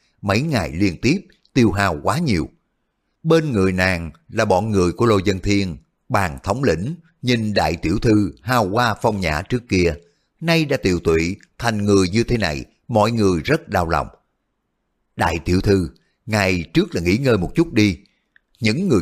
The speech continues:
kia đều đến Phong Lâm Thành một tháng rồi, lại mãi không có động tĩnh gì. Chắc là trong ngắn hạn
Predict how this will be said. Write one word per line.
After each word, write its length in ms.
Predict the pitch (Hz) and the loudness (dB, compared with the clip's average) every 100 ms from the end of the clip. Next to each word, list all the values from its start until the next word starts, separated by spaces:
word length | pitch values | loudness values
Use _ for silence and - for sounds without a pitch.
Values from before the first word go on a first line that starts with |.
| - | 2
kia 320 | 95 95 82 - _ | 2 2 0 -4 _
đều 260 | - 110 98 | 2 2 4
đến 220 | 101 175 180 | 0 0 -2
Phong 180 | 156 135 | -2 -2
Lâm 160 | 131 | -4
Thành 240 | 101 85 76 | -4 -4 -2
một 160 | 78 - | -4 -4
tháng 240 | - 143 | -6 -4
rồi, 200 | 175 85 69 _ _ _ | 0 0 -2 _ _ _
lại 280 | 113 98 110 | -4 -2 0
mãi 280 | 101 82 131 | 0 0 -2
không 240 | - 113 | -4 -2
có 60 | 101 | -2
động 160 | 82 | -2
tĩnh 200 | 78 95 | -2 -2
gì. 220 | 110 76 69 _ _ _ _ | 0 0 -4 _ _ _ _
Chắc 220 | - 196 | -4 -2
là 380 | 110 90 82 67 - - | -2 0 0 -2 -6 -2
trong 220 | 110 87 | -2 0
ngắn 200 | 101 185 | -2 -2
hạn 320 | 104 80 90 | -2 -2 -6